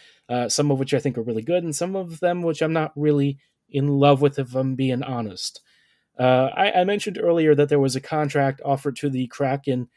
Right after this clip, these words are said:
that I think, uh, for me, was one of the top signings,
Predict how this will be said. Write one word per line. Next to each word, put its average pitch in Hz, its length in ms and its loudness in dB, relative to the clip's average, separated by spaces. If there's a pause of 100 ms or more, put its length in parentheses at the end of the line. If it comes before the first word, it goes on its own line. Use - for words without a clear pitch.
(240)
that 123 120 0
I 127 120 2
think, 127 340 0 (1040)
uh, 120 360 -2
for - 180 -2
me, 175 320 -2
was 143 280 0
one 143 120 2
of 131 100 0
the 120 100 -6
top 139 280 -8
signings, 147 560 -2